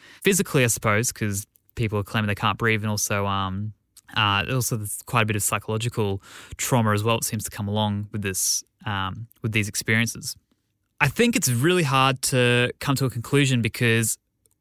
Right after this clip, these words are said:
as I said, shadows are everywhere, right? It's so easy. I remember when I was living at my parents' house, I would sit in the lounge room, watch T V,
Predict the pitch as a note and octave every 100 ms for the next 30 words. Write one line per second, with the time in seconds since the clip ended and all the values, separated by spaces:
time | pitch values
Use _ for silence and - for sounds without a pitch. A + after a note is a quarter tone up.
0 | _ - C3 A#2 - C#3+ A2+ - C3+ D3
1 | A#2+ A2 A2+ G2 F#2+ G#2 A#2 _ - -
2 | - - - F#3+ F3 D#3 C3+ A#2 G#2+ C3
3 | D#3 D3+ B2+ A#2+ B2 - C3+ B2+ A#2+ G#2+
4 | B2+ B2+ A#2+ G#2+ - A#2 A2 - G#2+ G#2+
5 | - - A#2+ G#2+ F3+ D3+ C3 A#2 A#2 A#2+
6 | A2+ B2 A#2 _ - - - C3+ - -
7 | A#2+ G#2+ G#2